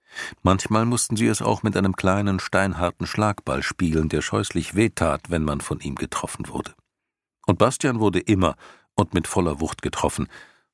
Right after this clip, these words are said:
weil er ein leichtes Ziel bot. Vielleicht kamen heute aber auch die Kletterseile dran, eine Übung, die Bastian ganz besonders verabscheute. Während die meisten anderen schon ganz oben waren, baumelte er für gewöhnlich zum glucksenden Vergnügen der ganzen Klasse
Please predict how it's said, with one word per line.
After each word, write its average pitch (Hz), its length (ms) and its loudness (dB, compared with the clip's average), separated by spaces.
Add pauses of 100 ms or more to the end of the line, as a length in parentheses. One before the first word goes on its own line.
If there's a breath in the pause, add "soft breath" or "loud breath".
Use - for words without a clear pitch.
weil 78 280 2
er 85 160 -2
ein 85 120 0
leichtes 82 560 -2
Ziel 107 280 -2
bot. - 360 -14 (1500)
Vielleicht 87 340 2
kamen 82 340 0
heute 90 260 2
aber 85 200 0
auch 92 120 -4
die 98 140 0
Kletterseile 87 680 0
dran, 80 280 0 (500 loud breath)
eine 101 160 6
Übung, 120 360 2
die 101 120 0
Bastian 95 380 -2
ganz 95 200 -2
besonders 87 460 -2
verabscheute. - 680 -6 (680 loud breath)
Während 98 260 4
die 113 80 2
meisten 120 320 0
anderen 120 380 0
schon 110 200 0
ganz 117 240 0
oben 127 340 0
waren, 117 320 2 (400 loud breath)
baumelte 113 500 4
er 113 240 2
für - 160 -2
gewöhnlich 90 680 2
zum 82 300 0
glucksenden 85 580 2
Vergnügen 87 600 2
der 76 100 -2
ganzen - 460 -2
Klasse 92 360 -2